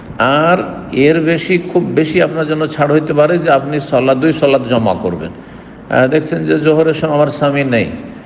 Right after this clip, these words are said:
কিন্তু আসরের সময় চলে আসবে, ঠিক আছে, জোহর আসর একসাথে জমা করেন আপনি। মাগরিবটা মাগরিবের সময় আদায় করলে সেই সময় আমার স্বামী নেই, কিন্তু এশার সময়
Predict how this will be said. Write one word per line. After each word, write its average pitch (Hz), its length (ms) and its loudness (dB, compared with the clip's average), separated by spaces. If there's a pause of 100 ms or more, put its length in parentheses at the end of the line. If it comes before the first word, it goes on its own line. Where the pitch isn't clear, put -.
(140)
কিন্তু 151 240 0
আসরের 147 380 2
সময় 151 260 -2
চলে 139 260 2
আসবে, 123 240 2
ঠিক 160 200 -2
আছে, 143 160 0
জোহর 151 260 2
আসর 143 280 2
একসাথে 123 340 -2
জমা 90 300 -2
করেন 69 200 -6
আপনি। 50 280 -12 (640)
মাগরিবটা 147 680 2
মাগরিবের 156 360 2
সময় 156 260 0
আদায় 151 220 2
করলে 156 240 0
সেই 156 200 0
সময় 147 140 0
আমার 147 140 2
স্বামী 147 280 -2
নেই, 127 200 2
কিন্তু 143 320 -4
এশার 143 300 0
সময় 151 340 -6